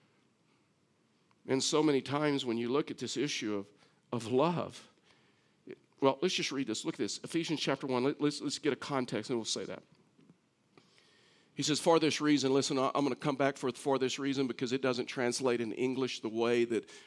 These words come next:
Paul wrote it in the Greek. He says, "For this reason, because I've heard of your faith in the Lord Jesus and your love towards all,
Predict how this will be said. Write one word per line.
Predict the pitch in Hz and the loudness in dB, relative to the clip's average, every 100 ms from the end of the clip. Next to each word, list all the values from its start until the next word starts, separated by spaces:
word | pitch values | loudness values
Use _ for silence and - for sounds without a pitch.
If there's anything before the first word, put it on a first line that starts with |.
| _ | _
Paul | - 135 | 0 2
wrote | 117 110 117 | 2 2 0
it | 113 | 0
in | 110 | -2
the | |
Greek. | 104 110 110 - - - - - | -4 -4 -4 -6 -20 -20 -20 -12
He | 131 | -4
says, | 131 | -2
"For | - 165 | 4 4
this | 156 - | 6 2
reason, | - 107 101 - _ _ - - _ _ _ - | 0 -4 -6 -16 _ _ -20 -20 _ _ _ -4
because | 131 170 151 | 0 4 6
I've | 143 123 | 6 4
heard | 147 160 | 2 2
of | 143 | 2
your | 123 | 0
faith | - 139 131 | 2 2 4
in | 127 | 2
the | |
Lord | 120 123 107 | 2 2 0
Jesus | 120 101 95 - - _ | -4 -4 -6 -8 -16 _
and | 123 127 | 2 2
your | 123 | 4
love | 131 135 135 | 4 4 2
towards | - 131 120 120 113 101 - - - _ _ _ _ _ _ _ _ _ | -2 0 4 4 2 -2 -6 -6 -12 _ _ _ _ _ _ _ _ _
all, | 127 127 107 80 | 2 4 4 0